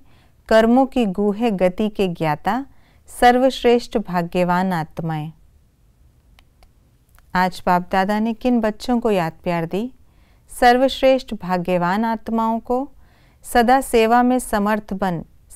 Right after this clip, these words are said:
समर्थ बनाने के निमित्त आत्माओं को, सदा सर्व प्राप्तियों की अनुभूति में समाई हुई श्रेष्ठ आत्माओं को,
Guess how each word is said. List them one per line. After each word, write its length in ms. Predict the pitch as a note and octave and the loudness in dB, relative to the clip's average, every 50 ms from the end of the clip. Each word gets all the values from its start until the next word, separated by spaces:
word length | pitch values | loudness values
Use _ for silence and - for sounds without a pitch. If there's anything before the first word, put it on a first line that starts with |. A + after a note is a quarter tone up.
| - - | -6 -2
समर्थ 420 | A3 G#3+ G#3+ A#3 B3 B3 - - | 0 2 2 2 2 2 0 -4
बनाने 500 | F3+ E3+ F#3 F#3+ F#3+ F#3 F#3+ G3 G#3 A3 | -2 -2 0 0 0 0 0 0 -2 -4
के 180 | G#3+ - A3+ G#3+ | -4 -2 -2 -2
निमित्त 500 | G#3 G3 F#3 F#3+ G#3+ A3+ A3 - - - | 0 0 0 0 -2 -2 -4 -6 -6 -6
आत्माओं 540 | E3+ E3 E3+ - F3 F3 E3 E3 D#3+ D#3 D#3 | -6 -6 -6 -8 -8 -6 -6 -6 -6 -6 -8
को, 280 | - D3+ C#3+ D#3 - _ _ _ _ _ _ _ _ _ _ _ - | -10 -10 -10 -12 -14 _ _ _ _ _ _ _ _ _ _ _ -4
सदा 340 | - G#3+ G3+ F#3+ G3 F#3+ F#3 | 0 0 2 4 2 2 0
सर्व 400 | - - - G#3 G#3 G#3 G3+ F#3+ | 0 0 0 2 2 2 0 -2
प्राप्तियों 640 | - - F3+ F3 F3+ - - - G#3+ G#3+ A3 G#3+ | 0 0 0 0 0 -2 -4 -6 -2 -2 -2 -2
की 140 | G3+ A3 G3+ | -2 -2 -2
अनुभूति 640 | F#3+ F3+ F3 E3+ E3 - F#3 F#3 F3+ - A3 G#3+ G#3 | 0 0 0 -2 -2 -4 -4 -6 -6 -4 -2 -2 0
में 140 | G#3 G#3 | 0 -2
समाई 500 | G3+ - - F#3 F3 E3+ E3+ E3+ F#3 G3 | -2 -4 -4 -2 -2 -2 -2 -2 -2 -4
हुई 260 | F#3+ F#3 G#3 G#3 G3+ G3 | -4 -4 -4 -2 -4 -4
श्रेष्ठ 560 | - - - F3+ F3 F#3 G3 - - - - - | -6 -6 -4 -2 -2 -2 -4 -6 -10 -12 -10 -8
आत्माओं 540 | E3 D#3 D#3 - - F3 E3 D#3+ E3 F3+ F3+ | -6 -6 -6 -6 -8 -6 -4 -4 -4 -4 -4
को, 300 | - A3+ A3 A#3 C4 | -4 -4 -4 -2 -4